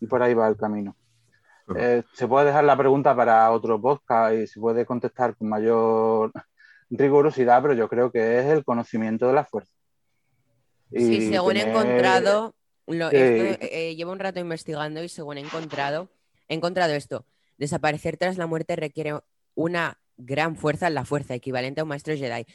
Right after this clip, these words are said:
Speaker 3: una gran sabiduría y comprensión de sus formas, y para que la persona que muere
Speaker 1: Claro.
Speaker 3: esté en paz.
Speaker 2: Sí.
Speaker 1: Bu-, ahí está, bueno, Qui-Gon no tenía algo pendiente, no, no, no había acabado su aprendizaje.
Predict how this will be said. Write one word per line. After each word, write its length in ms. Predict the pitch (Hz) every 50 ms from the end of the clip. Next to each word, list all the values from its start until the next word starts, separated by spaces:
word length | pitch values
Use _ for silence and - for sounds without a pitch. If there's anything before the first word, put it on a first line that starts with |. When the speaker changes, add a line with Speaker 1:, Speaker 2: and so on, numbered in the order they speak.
| - 156
Speaker 3:
una 220 | - 156 170 180 165
gran 180 | 165 160 160 143
sabiduría 460 | - 160 143 143 135 139 139 143 151
y 60 | 160
comprensión 500 | - 170 160 151 139 139 139 - 151 143
de 60 | 151
sus 180 | 165 160 143 -
formas, 460 | - 135 131 131 123 110 113 120 - -
y 120 | 135 131
para 220 | - 131 127 127
que 100 | - 139
la 120 | 131 127 123
persona 400 | - 131 135 - 151 147 156 170
que 140 | 160 156 139
muere 180 | 127 123 113 110
Speaker 1:
Claro. 60 | 107
Speaker 3:
esté 120 | 110 156 156
en 140 | 151 139
paz. 380 | - 131 123 120 117 - - _ _ _ _ _ _ _ _ _ _ _ _ _ _ _ _ _ _ _ _ _ _ -
Speaker 2:
Sí. 200 | 98 78 67 - - - - - - - - - - - - - - - - 104 104 - 104 101 - - - -
Speaker 1:
Bu-, 140 | 139 - - -
ahí 160 | 131 120 113
está, 260 | 104 - - 147 151
bueno, 280 | 147 143 139 131 120 113 - _ _ _ -
Qui-Gon 880 | 135 123 - - - - 151 143 135 127 123 139 139 135 123 117 120 127
no 420 | 127 120 117 113 110 110 113 - -
tenía 240 | 127 123 127 135 127
algo 200 | 123 127 123 110
pendiente, 640 | 127 123 123 151 160 165 147 - 160 156 160 160 147
no, 280 | 139 131 147 131 123
no, 220 | 123 135 151 165 143
no 100 | 143 151
había 160 | 151 151 143
acabado 380 | 139 143 135 143 143 143 156 151
su 180 | - 147 139
aprendizaje. 840 | 127 117 127 127 127 120 - - 160 160 - - _ - 131 139 -